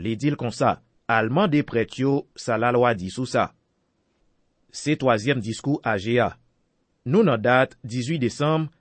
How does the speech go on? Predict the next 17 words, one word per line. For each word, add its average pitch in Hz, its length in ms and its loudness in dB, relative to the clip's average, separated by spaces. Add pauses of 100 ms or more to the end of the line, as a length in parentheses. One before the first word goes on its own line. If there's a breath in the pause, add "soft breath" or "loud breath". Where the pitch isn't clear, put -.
(160)
nan 131 180 -2
lane 117 260 2
senk - 240 -4
san 117 200 -4
ven, 147 220 0 (500)
twa 151 240 4
mwa 151 360 2
apre 123 360 -2
kòmansman 135 560 -2
travay 107 400 -2
yo 120 160 0
te 120 120 -4
louvri, 120 460 -2 (380)
nan 107 200 -6
dat 113 360 0
venteyen 127 480 -2
septanm. 107 520 -4